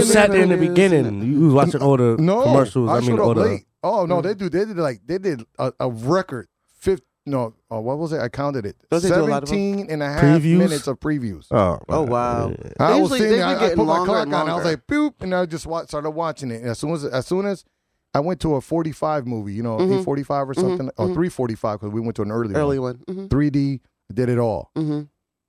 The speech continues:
Speaker 3: Uh, I hit the clock as soon as I saw that, and it was like, beep, beep, beep, beep, beep. I'm like, "Seventeen and a half minutes, the credits are going." I'm
Speaker 1: I
Speaker 3: like,
Speaker 1: like
Speaker 3: "Good
Speaker 1: having
Speaker 3: Lord."
Speaker 1: my calendar out so I can be ready for the movies that are coming. So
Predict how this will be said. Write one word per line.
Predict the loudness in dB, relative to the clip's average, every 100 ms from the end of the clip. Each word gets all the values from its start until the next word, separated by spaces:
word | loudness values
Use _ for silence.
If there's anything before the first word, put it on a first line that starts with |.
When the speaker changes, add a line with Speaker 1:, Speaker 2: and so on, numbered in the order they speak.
| _ -2
Speaker 3:
Uh, | -2 -2 -6
I |
hit | -2 -2
the | -4
clock | -4 -4 -4
as | -8
soon | -6 -4
as | -4
I | -4
saw | -4 -4
that, | -4
and | -6
it |
was | -6
like, | -6 -6
beep, | -6
beep, | -4
beep, | -4
beep, | -6 -6
beep. | -8 -8
I'm | -6
like, | -6 -6
"Seventeen | -6 -6 -4 -2
and | -2
a | -2
half | -4 -4
minutes, | -4 -6 -10
the | -8
credits | -6 -6 -6
are | -6
going." | -4 -2
I'm | 0
Speaker 1:
I |
Speaker 3:
like, | 0
Speaker 1:
like | 0
Speaker 3:
"Good | 0
Speaker 1:
having | -2
Speaker 3:
Lord." | -2
Speaker 1:
my | -2
calendar | -2 -2 -2 -2
out | -2 -4
so | -6 -8
I |
can | -6
be | -4
ready | -4 -4
for | -6
the | -6
movies | -6 -6 -4
that | -6
are |
coming. | -4 -6 -6 -8
So | -6 -6